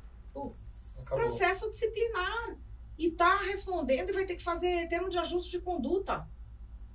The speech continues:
Speaker 3: Isso é uma loucura, porque assim, a
Speaker 1: Isso é uma
Speaker 3: pessoa pode
Speaker 1: loucura.
Speaker 3: querer ser chamada de algo,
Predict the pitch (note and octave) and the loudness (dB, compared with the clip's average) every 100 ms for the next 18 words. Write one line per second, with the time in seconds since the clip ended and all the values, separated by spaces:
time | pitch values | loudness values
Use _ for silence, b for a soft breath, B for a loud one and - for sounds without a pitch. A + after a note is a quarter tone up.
0 | - - - - b b - G#4+ C#5 C5+ | -14 -14 -14 -14 b b -2 2 4 8
1 | C5 A#4 - F4+ F#4+ G4 D#4 E4 F4+ F4 | 10 8 10 10 12 10 6 6 4 4
2 | D4+ E4 E4+ F#4 G4+ F#4+ E4+ - - D#4 | 6 6 6 6 8 8 8 6 0 2
3 | C#4 F#4 G#4 F4 - C#4+ B3 C4 A#3+ G#3+ | 2 2 2 2 2 0 2 2 2 0
4 | A3 G3 E3+ D#3+ C#3+ | 2 4 2 0 -6